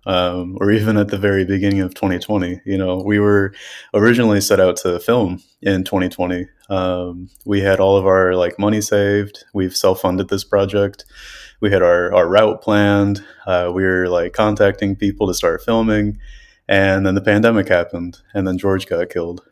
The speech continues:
And so everything just kind of got flipped, uh, upside down at that moment. And our analysis has shifted. We've seen other people's analysis shift about mutual aid infrastructure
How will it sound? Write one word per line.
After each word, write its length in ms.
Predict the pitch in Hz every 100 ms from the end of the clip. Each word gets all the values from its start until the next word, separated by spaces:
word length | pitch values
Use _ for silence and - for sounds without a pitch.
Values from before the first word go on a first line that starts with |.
| _
And 220 | 98 95
so 360 | - 95 92 92
everything 480 | 101 107 120 113 104
just 220 | 101 -
kind 160 | 98
of 120 | 92 -
got 260 | 92 87
flipped, 440 | - 95 - - - _
uh, 240 | 98 90 92
upside 360 | 92 - 87
down 380 | 87 87 90 87
at 140 | 98 92
that 180 | 90 90
moment. 440 | 90 90 87 90
And 300 | 101 92 90
our 140 | 98 98
analysis 520 | 95 98 101 101 -
has 140 | 101
shifted. 500 | - 104 - 104 101 - - - - _ -
We've 160 | 95
seen 160 | - 98
other 180 | 92 90
people's 680 | 98 92 98 92 90 - 101
analysis 500 | 95 95 95 - -
shift 460 | - 98 - - _
about 500 | 101 98 92 92 - _ _ _ _ _ - - _
mutual 360 | 117 113 98 92
aid 120 | 92
infrastructure 840 | 95 107 - 101 101 107 104 104